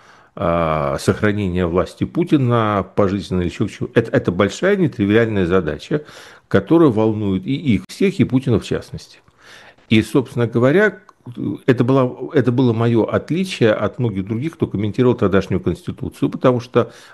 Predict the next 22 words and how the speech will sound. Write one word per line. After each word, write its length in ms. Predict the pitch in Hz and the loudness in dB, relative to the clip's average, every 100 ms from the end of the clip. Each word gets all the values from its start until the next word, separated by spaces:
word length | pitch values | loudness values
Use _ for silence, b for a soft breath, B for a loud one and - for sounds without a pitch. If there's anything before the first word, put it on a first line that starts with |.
| - | -6
в 60 | |
основном 260 | 104 143 156 | -4 -2 -2
все 220 | - 135 | 0 -2
зацепились 640 | 104 98 - - 98 87 80 | -2 -4 -8 0 0 0 -2
за 300 | 87 85 85 | 0 2 2
вот 140 | 85 | 0
эту 260 | 90 - 85 | -2 -4 -4
вот, 420 | 80 80 80 - - | -2 -2 -4 -6 -2
э, 300 | 87 82 80 B B B B - | 2 2 0 B B B B -4
э, 320 | - 87 85 | 0 2 2
новацию, 640 | 90 113 110 85 - 87 - _ _ | 2 2 2 -2 -6 -10 -10 _ _
которая 320 | 92 - 85 87 | -10 -6 -6 -4
позволяла 480 | 82 82 87 85 | -6 -2 0 0
Путину 440 | 82 95 92 90 82 | -2 -6 -6 -6 -6
там, 500 | - 82 78 80 76 b b b _ | -2 -2 -2 -6 -10 b b b _
э, 300 | 82 85 82 | -4 -2 -2
довольно 320 | 82 95 87 | 0 2 2
большое 400 | 90 98 92 101 | 0 0 0 -2
количество 440 | - 85 - - 92 | -4 -6 -10 -6 -2
лет 320 | 82 78 - | -2 -4 -6
там 200 | - 80 | -8 -4
переизбираться. 880 | - 95 107 151 202 214 - 120 | -2 0 0 2 2 2 2 0